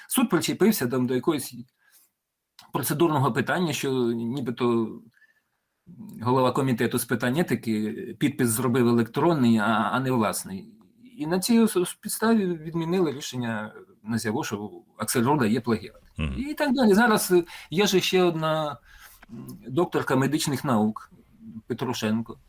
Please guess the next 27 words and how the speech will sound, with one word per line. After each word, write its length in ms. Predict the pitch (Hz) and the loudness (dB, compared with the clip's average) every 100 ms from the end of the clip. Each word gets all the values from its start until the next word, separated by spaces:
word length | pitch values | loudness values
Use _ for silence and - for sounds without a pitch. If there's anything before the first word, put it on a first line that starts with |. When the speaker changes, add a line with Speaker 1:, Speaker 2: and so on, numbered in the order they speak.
| _ _ - - - _ _ - | _ _ -20 -20 -20 _ _ -10
Speaker 1:
яка 680 | 113 117 165 156 131 123 117 | -6 0 2 2 2 0 -2
статтю 340 | - 156 131 | -2 0 0
написала, 800 | 135 117 131 127 127 127 123 113 | 0 0 0 2 2 2 -2 -2
повністю 460 | 151 131 135 131 | 0 0 0 -2
переписала 600 | 113 127 117 120 120 117 | -2 -2 -2 -4 -2 -4
чужий 280 | 113 123 117 | -4 -6 -2
матеріал, 560 | 113 113 113 110 110 107 | -2 -2 -2 -2 -2 -2
захистила 480 | 120 123 - 170 165 | -4 -6 0 0 2
докторську 460 | 170 170 160 165 | 0 0 -2 0
дисертацію, 640 | 160 165 170 - 113 113 113 | 0 -2 -4 -4 -4 -2 0
там 140 | 127 | 0
з 60 | 120 | 2
десяти 340 | 147 143 151 | 0 0 0
дисертацій 800 | 131 117 120 160 170 117 104 95 | 0 -2 -2 -2 0 0 0 -2
передала 460 | - 123 127 143 127 | -2 -2 0 0 2
і 60 | 117 | 2
таблиці, 600 | 120 120 185 185 175 131 | 0 2 2 2 0 -4
і 60 | |
дані, 460 | 127 185 196 170 131 - - | -2 0 0 -2 -6 -12 -6
температуру 540 | 175 170 185 190 202 185 | -2 2 2 4 4 2
хворих, 680 | - 165 214 190 170 - _ _ _ _ - _ - - | 2 4 6 4 2 -4 _ _ _ _ -20 _ -20 -8
лікування 720 | 151 180 196 143 190 196 180 165 | -2 2 4 4 4 4 4 2
і 40 | |
так 160 | - 156 | 0 -2
далі, 420 | 160 156 147 143 | -2 -2 -2 -4
стала 340 | - 208 143 | 0 2 4
ректором 720 | 143 165 147 143 135 120 110 | 2 0 -2 -2 -2 -6 -8